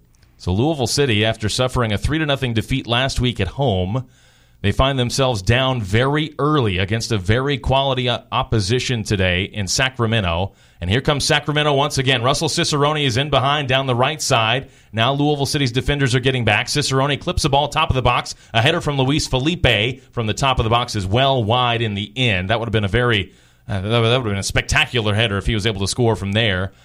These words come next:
Uh, but again, just a, a threatening attack that time. Cicerone got free and got in behind and was able to clip a ball into the box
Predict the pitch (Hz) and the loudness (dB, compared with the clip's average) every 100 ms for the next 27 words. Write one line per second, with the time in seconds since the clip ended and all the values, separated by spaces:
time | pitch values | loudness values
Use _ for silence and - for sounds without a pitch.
0 | - - 107 101 110 101 120 160 135 127 | -14 -4 0 2 0 2 0 0 -2 0
1 | 117 - 113 - 131 165 156 127 - 156 | -2 -2 -2 2 2 0 -4 -2 0 -2
2 | - 139 - 135 135 - 147 135 123 156 | 0 -4 -2 -4 -4 -4 -2 0 0 0
3 | 180 123 113 - 120 107 98 123 - - | -2 0 0 -2 0 2 0 -2 -10 -20
4 | - 104 101 110 120 113 104 110 104 117 | -6 -2 2 4 4 2 0 0 -2 -2
5 | 107 104 101 123 107 - 143 107 117 127 | -2 -2 0 0 0 -2 -2 0 0 0
6 | 123 113 92 110 131 - - | 0 -2 0 0 0 -6 -8